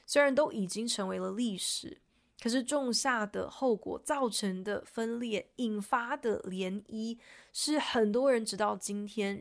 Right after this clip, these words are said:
仍然深深受其影响的。所以记得这一切，这到底是好还是不好？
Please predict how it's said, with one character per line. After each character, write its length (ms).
仍 300
然 360
深 420
深 320
受 300
其 280
影 260
响 340
的。 220
所 160
以 60
记 240
得 100
这 140
一 120
切， 440
这 100
到 160
底 80
是 160
好 420
还 140
是 140
不 120
好？ 380